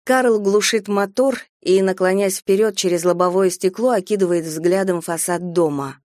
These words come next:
«Думаешь, тут можно стоять? Или нас с чёрного хода ждут, а?»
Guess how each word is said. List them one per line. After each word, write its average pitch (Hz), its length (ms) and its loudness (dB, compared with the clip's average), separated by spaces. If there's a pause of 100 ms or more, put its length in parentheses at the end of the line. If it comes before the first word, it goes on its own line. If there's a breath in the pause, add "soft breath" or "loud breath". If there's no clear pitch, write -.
(600)
«Думаешь, 214 500 2
тут 214 180 0
можно 220 340 0
стоять? 175 640 0
Или 247 220 2
нас 240 220 0
с - 40 -6
чёрного 233 420 2
хода 226 340 0
ждут, 151 340 -6
а?» 185 260 0